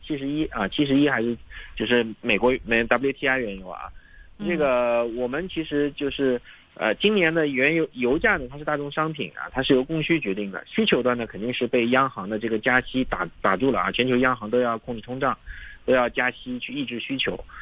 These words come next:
Speaker 1: 那么这个毫无疑问啊，就需求不振。但是啊，供给端它缩得更厉害。就是现在全球这个大型的石油，石油公司呢，通常在油价上行周期的时候，它会增大自己的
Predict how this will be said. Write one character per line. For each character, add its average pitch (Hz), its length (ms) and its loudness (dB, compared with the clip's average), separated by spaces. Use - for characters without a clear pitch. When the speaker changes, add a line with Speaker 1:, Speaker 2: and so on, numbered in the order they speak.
Speaker 1:
那 127 100 2
么 120 380 4
这 151 120 0
个 131 180 0
毫 120 120 0
无 127 100 2
疑 127 140 4
问 139 200 2
啊， 87 360 -8
就 107 120 -8
需 - 160 0
求 107 160 2
不 101 100 -6
振。 143 220 0
但 202 260 4
是 180 240 -4
啊， 101 140 -4
供 214 300 0
给 98 140 -10
端 117 280 0
它 117 220 0
缩 143 200 0
得 127 100 -2
更 165 220 0
厉 277 120 2
害。 - 140 -8
就 175 140 2
是 170 140 2
现 214 260 0
在 180 240 4
全 143 260 -6
球 147 260 0
这 151 100 -2
个 117 320 4
大 170 240 4
型 127 160 -4
的 127 120 -2
石 - 160 -6
油， 127 180 0
石 - 180 -4
油 127 100 4
公 127 220 -6
司 135 120 -6
呢， 120 120 0
通 151 220 -2
常 113 180 0
在 123 100 6
油 104 200 2
价 131 160 2
上 127 180 0
行 110 160 -4
周 127 140 2
期 - 120 -8
的 120 140 0
时 - 80 -6
候， 92 80 -2
它 113 140 -6
会 120 140 2
增 135 200 -4
大 127 160 4
自 113 140 -6
己 101 80 -2
的 92 120 0